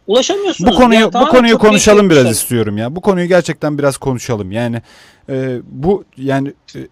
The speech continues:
Speaker 2: eskiden çok satan gazeteler vesaire, onların bile internet, e, sayfaları gerçekten, e,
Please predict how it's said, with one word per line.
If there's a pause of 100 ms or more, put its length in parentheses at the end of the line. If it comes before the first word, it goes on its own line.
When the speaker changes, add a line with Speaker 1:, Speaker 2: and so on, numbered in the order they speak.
(140)
Speaker 2:
eskiden (140)
çok
satan
gazeteler
vesaire,
onların
bile
internet, (160)
e,
sayfaları (280)
gerçekten, (120)
e,